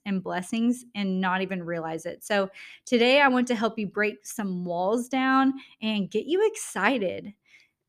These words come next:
By the end of today's chat, I hope you are literally lit up and ready to actually start preparing for the future you desire.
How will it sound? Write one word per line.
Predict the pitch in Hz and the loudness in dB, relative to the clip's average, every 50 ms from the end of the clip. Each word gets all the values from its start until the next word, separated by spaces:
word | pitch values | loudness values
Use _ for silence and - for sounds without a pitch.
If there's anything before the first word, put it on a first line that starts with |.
| _ _ - | _ _ 0
By | 208 240 240 240 | 4 4 6 6
the | 220 233 | 6 4
end | 254 269 277 294 | 4 2 2 2
of | 269 | 0
today's | - 269 233 247 240 254 247 247 | -2 0 2 4 4 4 2 -2
chat, | - - 247 240 233 226 180 | -4 -2 2 4 4 4 4
I | 190 214 | 2 0
hope | 190 202 226 220 220 - | 0 0 -2 -2 -2 -4
you | 208 208 208 | -6 -6 -4
are | - 196 196 196 196 190 | -2 0 0 0 0 -2
literally | 190 190 196 196 202 208 214 226 240 233 | -2 -4 -4 -2 -2 -2 0 0 -2 0
lit | 196 190 185 185 190 208 240 320 - - _ - | 0 -2 0 0 2 2 2 2 0 -2 _ -4
up | 202 196 202 208 208 202 _ _ _ _ _ _ _ _ _ _ _ _ _ _ - | 0 0 2 0 -2 -4 _ _ _ _ _ _ _ _ _ _ _ _ _ _ -2
and | 226 220 214 214 202 196 185 | 0 0 0 0 -2 0 2
ready | 208 208 214 240 262 269 | 2 2 2 2 0 0
to | 254 - - - 247 240 - - - - | 0 -2 -2 -2 -2 -4 -4 -10 -10 -4
actually | - 202 185 202 - - - - 254 240 240 240 | -2 -2 -2 -2 -4 -8 -4 -2 0 0 0 0
start | 226 - - - 214 208 202 208 | -2 -2 -2 0 0 0 0 -2
preparing | - - 208 202 - - 208 185 185 190 202 202 | -6 -8 -8 -8 -8 -8 -8 -6 -4 -4 -4 -6
for | 208 220 202 | -6 -6 -6
the | 190 190 | -6 -6
future | 190 _ - 202 190 196 196 - 233 226 226 233 | -8 _ -8 -6 -6 -6 -4 -2 0 0 0 0
you | - 208 196 185 | -2 -4 -6 -4
desire. | 170 185 180 170 - 170 170 - - - 190 | -4 -4 -4 -4 -4 -6 -6 -6 -8 -10 -12